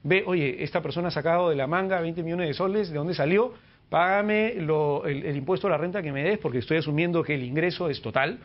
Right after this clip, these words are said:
o sea, págame el treinta por ciento de todo el dinero que tú tienes, porque no hay de dónde lo demuestres y por lo tanto asumo que es un ingreso y es impuesto a la renta, más la multa es cincuenta por ciento, o sea, cuarenta y cinco por ciento en total de todo lo que supuestamente te ha ingresado.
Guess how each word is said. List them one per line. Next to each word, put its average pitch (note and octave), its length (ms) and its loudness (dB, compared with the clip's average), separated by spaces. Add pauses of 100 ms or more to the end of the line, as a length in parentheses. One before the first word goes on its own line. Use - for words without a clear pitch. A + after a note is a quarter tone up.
(160)
o - 40 -20
sea, A#2 140 -6
págame D3+ 300 4
el B2 80 -4
treinta D3+ 220 0
por B2+ 140 -4
ciento D#3 260 2
de B2 140 2
todo D#3+ 220 0
el D#3+ 60 -2
dinero D3 240 0
que C3+ 80 -4
tú B2+ 120 -6
tienes, D3 300 0
porque A#2+ 200 -4
no C3+ 140 2
hay D3+ 200 2 (440)
de B2+ 140 2
dónde D#3+ 260 2
lo D#3 100 4
demuestres F3+ 460 0
y E3 40 -6
por C3+ 100 -2
lo A#2+ 100 0
tanto C#3+ 220 0
asumo D3+ 260 -2
que D3 60 0
es C#3 80 -2
un E3 80 0
ingreso E3 320 2
y C#3 60 0
es B2 100 -4
impuesto C#3 240 -4
a F3+ 40 0
la G3+ 60 4
renta, F3 340 0 (240)
más C3+ 120 -2
la C#3 80 2
multa E3 220 2
es D3 40 0
cincuenta C#3+ 240 0
por C3+ 120 -2
ciento, C3+ 220 0
o - 20 -4
sea, B2 100 -4
cuarenta B2 240 -2
y B2+ 40 -4
cinco D3+ 180 -4
por C#3 100 -4
ciento C#3+ 180 -4
en C3+ 60 -6
total D3+ 280 0 (300)
de B2+ 140 -2
todo E3+ 200 4
lo E3 100 2
que D#3 340 -2
supuestamente C#3 580 -2
te C#3 80 -4
ha - 20 -2
ingresado. A#2 360 -4